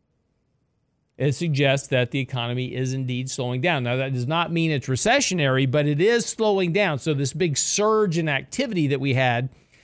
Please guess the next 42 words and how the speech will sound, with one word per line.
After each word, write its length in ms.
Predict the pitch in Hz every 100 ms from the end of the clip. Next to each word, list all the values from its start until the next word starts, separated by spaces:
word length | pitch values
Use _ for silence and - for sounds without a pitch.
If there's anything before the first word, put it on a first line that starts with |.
| - - _ -
in 560 | 147 147 143 143 123 -
twenty 320 | - 151 131
twenty, 380 | - 139 135 131
twenty 280 | - 135
twenty-one, 720 | 127 - 131 120 117 123 123 117
twenty 380 | - 135 127
twenty-two, 640 | 117 - 117 107 - 247 214
because 380 | 147 127 147 131
of 120 | 117
all 520 | - 165 202 208 202
that 160 | 185 170
monetary 440 | 170 160 160 143
stimulus, 580 | 120 208 202 147 117 113
that 200 | 143 139
M 220 | 160 170
two 240 | 143 170 156
as 120 | 139
a 40 |
percentage 500 | 131 135 165 151 120
of 60 | 117
G 180 | 127 143
D 120 | 127
P, 260 | - 190 147
which 240 | 123 -
was 200 | 120 110
massive, 760 | 120 147 196 214 - - - _ _ _ _ _ _ _ _ _ _ _
is 200 | 185 185
fading. 440 | 240 254 139 151 135 _ _ _ _ _ _ _ _ _ -
It 160 | 165
is 320 | 180 208 214
coming 340 | - 208 196 180
out 180 | 170 175
of 80 | 185
the 80 | 175
economy. 460 | 165 202 165 135
People 320 | 120 151 156
do 180 | 143 156
have 180 | 160 147
less 220 | 143 135
money 220 | 151 143
to 120 | 139 143
spend. 380 | - 76 -